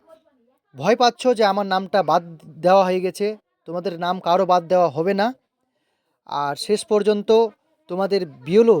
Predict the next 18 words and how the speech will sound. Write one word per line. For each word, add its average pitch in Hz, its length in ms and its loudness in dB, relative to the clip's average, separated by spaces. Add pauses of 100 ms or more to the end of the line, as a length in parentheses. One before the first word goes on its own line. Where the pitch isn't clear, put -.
(140)
যে 165 200 2
যে 226 160 2 (120)
নোটিফিকেশন 196 680 -4
দিবে, 175 280 -2
তোমাদেরকে 175 520 -6 (500)
পৌঁছাবে, 185 480 0 (760)
তোমরা 175 300 -2 (240)
ওর 180 180 -4
কথা 185 280 -6
মতো 208 200 -4
চলে 180 300 -4 (500)
শুনো 220 260 0 (300)
এবং 160 220 -8
শেষ 214 240 0
পর্যন্ত 190 340 -6
কাজে 160 260 -4
লেগে 156 240 -2
যাও। 123 180 -12